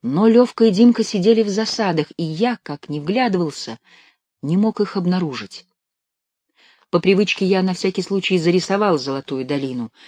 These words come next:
и отметил на рисунке точку, где был блестящий предмет. Потом мы могли найти его и выяснить, что это такое.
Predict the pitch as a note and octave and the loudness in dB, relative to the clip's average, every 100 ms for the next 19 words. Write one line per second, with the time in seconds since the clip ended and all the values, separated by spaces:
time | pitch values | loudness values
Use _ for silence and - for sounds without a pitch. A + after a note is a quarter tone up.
0 | - _ _ F3+ G#3+ F#3 A3 A3 G3+ F#3+ | -20 _ _ 2 2 4 4 4 2 2
1 | F#3 A3 G#3 F3+ F3 - A#3+ - G3 D#3+ | 0 0 0 0 -2 2 2 0 -2 2
2 | E3+ G#3+ F3 F3+ - G3+ G3+ - F#3 F3+ | 4 4 4 0 2 0 0 -2 -2 -2
3 | D3 D3 A2 - - _ _ _ _ _ | 0 -2 -4 -10 -20 _ _ _ _ _
4 | _ _ _ _ _ - C#3 B3+ C4 B3 | _ _ _ _ _ -8 2 6 8 8
5 | B3 B3 A#3 A#3+ A3+ A3+ - A3+ D3+ C3 | 8 6 6 4 4 2 0 0 0 -2
6 | B2+ D3+ G#3 - A#2+ - - A2+ A2+ A#2 | -2 0 0 -2 -6 -8 -10 -12 -12 -16
7 | - A2+ G#2 | -16 -16 -16